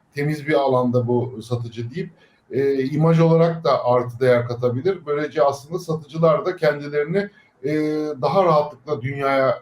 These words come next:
açabilirler bence. E, gayet güzel şeyler. Orkun çok teşekkür ediyorum. Çok keyifli bir sohbet oldu. Bu arada altı ayda bir aşağı yukarı düzenli sizle röportaj yapmaya çalışıyoruz.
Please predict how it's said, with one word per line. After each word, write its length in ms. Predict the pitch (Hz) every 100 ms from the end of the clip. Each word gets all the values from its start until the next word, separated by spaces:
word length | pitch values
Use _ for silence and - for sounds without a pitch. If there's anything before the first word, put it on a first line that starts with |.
| -
açabilirler 760 | 123 123 117 113 107 104 104
bence. 280 | 113 107 175 180 _ _ _ 139
E, 160 | 147
gayet 400 | 147 160 156 -
güzel 260 | 160 165 165
şeyler. 280 | 160 143 127 - _ -
Orkun 300 | 151 165 202
çok 220 | 208 208
teşekkür 380 | 220 214 214 202
ediyorum. 300 | 175 175 165
Çok 240 | 175 -
keyifli 360 | 165 160 170 190
bir 60 |
sohbet 440 | 196 180 170 165 160
oldu. 440 | 156 156 185 175
Bu 120 | 151
arada 360 | 156 165 170 - - _ _
altı 360 | 156 151 160 208
ayda 160 | 180 175
bir 260 | 175 180
aşağı 260 | 165 170 180
yukarı 220 | 175 175
düzenli 420 | 170 175 180 196
sizle 280 | 202 180 190
röportaj 580 | 185 165 180 175 190 175
yapmaya 400 | 175 175 180 185
çalışıyoruz. 600 | 185 165 160 170 214